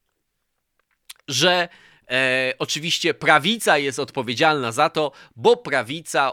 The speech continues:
uprawia hate speech względem osób L G B T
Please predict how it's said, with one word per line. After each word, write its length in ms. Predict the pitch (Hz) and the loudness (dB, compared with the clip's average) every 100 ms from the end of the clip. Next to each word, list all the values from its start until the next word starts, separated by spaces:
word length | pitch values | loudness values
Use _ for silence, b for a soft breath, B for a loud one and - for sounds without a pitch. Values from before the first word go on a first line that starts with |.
| - | -2
uprawia 840 | 214 - 151 151 135 135 123 127 | -4 0 2 2 2 0 0 -2
hate 360 | - 165 170 139 | -2 0 0 -4
speech 520 | - - 131 135 - | -12 -10 -10 -10 -12
względem 560 | 110 104 123 120 117 110 | -12 -6 -4 -4 -8 -4
osób 400 | 113 117 110 101 B B - | -6 -6 -8 -12 B B 0
L 260 | 160 175 | 2 2
G 160 | 120 113 | 0 -4
B 140 | 98 | -4
T 280 | 98 98 101 | -4 -2 -2